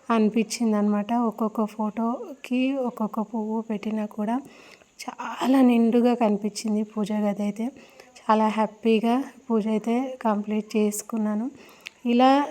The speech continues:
ఆ, ప్రతిరోజు మనం చేసుకోగలిగితే ఇంట్లో చాలా అంటే చాలా పాజిటివిటీ అయితే క్రియేట్ అవుతుందన్నమాట. చాలామంది ఏంటి అంటే, ఉమ్, రోజు పూజ చేయడానికి కూడా ఇబ్బంది పడుతూ ఉంటారు.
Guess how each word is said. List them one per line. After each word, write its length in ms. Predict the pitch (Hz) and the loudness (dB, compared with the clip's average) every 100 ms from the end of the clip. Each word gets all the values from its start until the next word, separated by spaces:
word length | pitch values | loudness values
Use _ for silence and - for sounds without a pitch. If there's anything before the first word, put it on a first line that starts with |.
| 262 | -2
ఆ, 420 | 233 220 220 220 214 | 0 2 2 -2 0
ప్రతిరోజు 600 | 226 220 240 240 233 247 | 0 2 4 4 4 2
మనం 380 | 247 233 220 220 | 0 0 0 0
చేసుకోగలిగితే 840 | 226 214 - 226 220 208 214 208 226 | 0 -2 -4 -4 -2 -2 -2 0 0
ఇంట్లో 380 | 220 208 - | 0 -2 -4
చాలా 440 | 233 - 214 208 220 | -6 -2 -2 0 -2
అంటే 220 | 220 220 226 | -4 -4 -2
చాలా 260 | 208 220 269 - - - _ - | -4 -4 -8 -14 -20 -20 _ 0
పాజిటివిటీ 720 | 233 214 214 247 233 240 233 | 2 2 0 0 0 0 0
అయితే 340 | 220 220 226 | 0 0 -2
క్రియేట్ 460 | 226 226 214 214 214 | -2 0 0 0 0
అవుతుందన్నమాట. 680 | 208 208 226 208 208 208 226 | -4 -4 -4 -4 -2 -2 -4
చాలామంది 880 | 226 233 214 214 233 240 233 220 226 | -4 0 2 4 4 4 2 2 2
ఏంటి 400 | 220 214 214 214 | 2 0 0 -2
అంటే, 340 | 208 226 269 - - - _ - | -2 -6 -6 -10 -20 -20 _ -12
ఉమ్, 400 | 240 226 214 214 | -10 -6 -6 0
రోజు 400 | 226 226 240 247 | 2 4 6 4
పూజ 280 | 247 247 220 | 4 2 2
చేయడానికి 600 | 226 226 214 214 220 220 | 2 2 2 2 0 -2
కూడా 200 | 226 220 | -2 -2
ఇబ్బంది 400 | 220 190 220 220 | -2 -2 -2 -2
పడుతూ 380 | 220 214 196 220 | 0 -2 -2 -4
ఉంటారు. 580 | 208 214 202 214 214 | -2 -4 -2 -4 -4